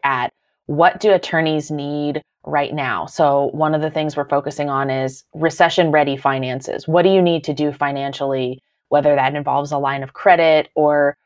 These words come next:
what are you gonna do with your current cash flow projections and situations, and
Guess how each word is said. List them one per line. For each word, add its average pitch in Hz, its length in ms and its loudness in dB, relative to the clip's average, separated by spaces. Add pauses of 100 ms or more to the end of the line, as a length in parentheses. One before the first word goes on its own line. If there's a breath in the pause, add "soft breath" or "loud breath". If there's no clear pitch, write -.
(160)
what 156 240 2
are 170 40 6
you 175 100 4
gonna 165 200 0
do 151 200 -2
with 147 120 -4
your 147 120 -6
current 147 300 -6
cash 151 340 -6
flow 147 160 2
projections 143 640 -8
and 143 160 -8
situations, 143 960 -8
and 147 340 -2